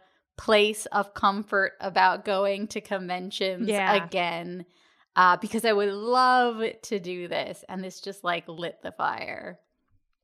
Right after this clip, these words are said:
Speaker 2: Yeah,
Speaker 1: So good.
Speaker 2: yeah. There's, <laughs> there's an amazing, um, Storm cosplay that involves a clear
Speaker 1: Yes.
Speaker 2: mask that I was like, "Oh, that's so
Speaker 1: <gasps>
Speaker 2: good. Like, that's so genius." Um, yeah, you use, I mean, I've seen some of the pictures from your costume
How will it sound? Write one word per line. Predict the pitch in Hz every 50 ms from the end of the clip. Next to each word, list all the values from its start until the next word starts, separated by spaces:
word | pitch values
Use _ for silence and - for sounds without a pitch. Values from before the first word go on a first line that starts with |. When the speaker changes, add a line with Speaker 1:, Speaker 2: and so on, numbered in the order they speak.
| _ _ 254
Speaker 2:
Yeah, | 240 240 247 262 302 339 349 349 359 359 359 339 302 262 208 190
Speaker 1:
So | 175 196
good. | - 185
Speaker 2:
yeah. | 196 214 226 190 - - - _
There's, | - 302 330 349 440 440 -
<laughs> | - - - - 339 320 - - - - -
there's | - 330 339 349 359
an | 392 381 381
amazing, | 370 349 330 285 269 269 311 330 320 302 330 302 285 277 269 262 262 262 262 -
um, | - 226 220 208 208 214
Storm | 226 - - - 226 214 214 226 254 285 311 311
cosplay | 254 - 294 277 285 294 - - 349 320
that | 262 285 247
involves | 240 233 214 185 185 185 175 190 180 - -
a | 480 -
clear | - - 262 220 220 220
Speaker 1:
Yes. | 214 202
Speaker 2:
mask | 185 165 165 170 220 359 - - - - 254
that | 214 247 214
I | 208 196
was | 196 202 190 196
like, | 185 180 190 - -
"Oh, | 240 262 233
that's | 202 202 208 220 - - -
so | 262 247 247
Speaker 1:
<gasps> | 226 196 202
Speaker 2:
good. | 208 214 180 - -
Like, | 180 180 185 -
that's | 190 180 190 - -
so | - - 208 196 190 190 190 185 180
genius." | 175 - 190 185 185 180 - - 190 - - - - - - - - - - -
Um, | - 233 226 220 214 208 196 196 196 - - - - -
yeah, | - 494 480 - 254 247
you | 254 285 392 523 523
use, | 508 415 466 392 -
I | - 294
mean, | 302 302
I've | 294 247 262 311 370
seen | - - 392 359 359
some | - 349 262 254
of | 277 339
the | 392 403
pictures | - 277 208 - - - 202 202 220 214 247 302 -
from | - - - 247 226 214 214
your | 202 208 202 196 196 196 190 190 196 196 208 214
costume | - - 208 202 208 - 392 494 453 - -